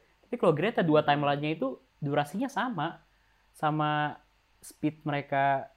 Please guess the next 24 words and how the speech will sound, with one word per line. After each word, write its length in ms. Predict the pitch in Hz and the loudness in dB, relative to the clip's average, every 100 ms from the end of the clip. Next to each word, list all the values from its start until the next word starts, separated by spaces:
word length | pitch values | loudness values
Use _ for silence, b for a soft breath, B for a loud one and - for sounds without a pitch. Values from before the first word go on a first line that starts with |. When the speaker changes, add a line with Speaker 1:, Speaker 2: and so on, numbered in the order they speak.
| _ | _
Speaker 1:
dari 420 | 147 139 135 131 - | -6 -2 -2 -4 -4
beginning 420 | 139 131 131 127 | -4 -2 -2 -2
to 80 | 131 | -2
endnya 320 | 135 185 240 | -2 -2 -4
tuh 80 | 254 | -6
sama, 480 | - 131 180 165 156 | -4 -2 -2 -2 -2
dan 140 | 131 | -2
endingnya 320 | 135 143 196 | -4 -2 -4
s-, 140 | 233 - b _ | -4 -16 b _
di 80 | |
tempat 400 | 151 156 160 151 | -6 -4 -2 -2
yang 160 | 156 156 | -2 -4
sama, 400 | 151 151 196 196 | -6 -6 -4 -6
terus 160 | 190 - | -8 -6
di 80 | |
tengah-tengah, 640 | 165 151 151 143 170 202 - b b b _ - | -2 0 0 -2 -4 -4 -8 b b b _ -10
terus 140 | - | -2
mereka 240 | 151 151 202 | 0 0 0
kayak 160 | 160 | -2
tiba-tiba 400 | 160 147 151 208 | 0 0 2 0
paralel 720 | 208 123 123 120 120 127 131 | 2 2 4 2 2 2 0
gitu 180 | 139 170 | -2 -6
tuh, 80 | - | -10
keren 240 | - 120 | -14 -12